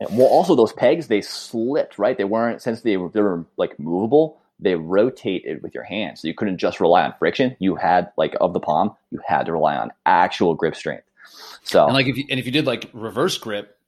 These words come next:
Speaker 2: or mixed grip, like, you'd be, like, swinging funny. You'd kinda have to come off and, like, tur-, turn with your shoulder and, like, kinda come underneath.
Speaker 1: Yeah.
Speaker 2: So you just have to go hand over hand and just be confident and, and strong. So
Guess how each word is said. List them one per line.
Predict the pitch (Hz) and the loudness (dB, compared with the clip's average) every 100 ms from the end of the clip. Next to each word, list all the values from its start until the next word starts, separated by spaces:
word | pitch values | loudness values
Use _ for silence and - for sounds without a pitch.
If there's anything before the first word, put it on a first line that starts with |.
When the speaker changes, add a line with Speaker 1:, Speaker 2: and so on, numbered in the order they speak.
| _ | _
Speaker 2:
or | 139 107 | -12 -6
mixed | 139 - | -4 -2
grip, | 127 113 - | 0 -2 -2
like, | - 110 - | -8 -10 -10
you'd | 117 107 | -12 -6
be, | 127 | -4
like, | 98 - | -4 -2
swinging | - - 123 139 131 | -2 0 2 2 2
funny. | 139 135 | 2 2
You'd | 120 - | 2 0
kinda | 117 | -2
have | 104 | -2
to | 110 | -6
come | - 123 110 | -4 -4 0
off | 107 117 | 0 0
and, | 110 | -4
like, | 92 85 _ | -8 -14 _
tur-, | - - - 73 | -12 -12 -18 -18
turn | - 127 120 | -4 -2 0
with | 104 | -2
your | 104 | -2
shoulder | - 113 120 | 0 2 2
and, | 98 | 0
like, | 107 | -4
kinda | 117 110 | -4 -4
come | 101 | -2
underneath. | 107 107 131 135 - - - - | 0 2 2 0 -14 -18 -18 0
Speaker 1:
Yeah. | 92 | 4
Speaker 2:
So | 123 | 4
you | |
just | 110 180 | 4 2
have | 107 | 2
to | |
go | 104 92 | 2 2
hand | 123 123 | 2 2
over | 113 | 0
hand | 104 120 135 | 0 2 2
and | 104 | 0
just | 110 - | -6 -8
be | 110 | -12
confident | - 104 113 107 92 | -6 -4 -2 -4 -6
and, | |
and | - 92 | -8 -6
strong. | - 98 117 107 | -4 0 2 4
So | 101 | 2